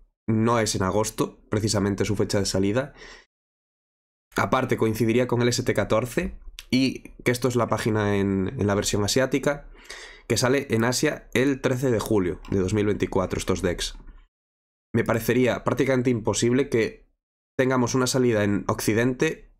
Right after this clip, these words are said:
un mes escaso, o incluso menos, desde que haya la salida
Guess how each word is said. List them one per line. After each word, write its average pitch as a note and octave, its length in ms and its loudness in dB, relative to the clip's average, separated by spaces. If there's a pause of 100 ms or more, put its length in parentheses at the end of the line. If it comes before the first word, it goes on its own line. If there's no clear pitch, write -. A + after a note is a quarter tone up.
(120)
un B2 220 2
mes B2 240 2
escaso, A2+ 540 0
o A2 80 2
incluso G#2 340 0
menos, B2+ 560 0 (500)
desde B2 300 2
que B2 100 2
haya B2 200 2
la B2+ 120 0
salida A#2+ 680 -2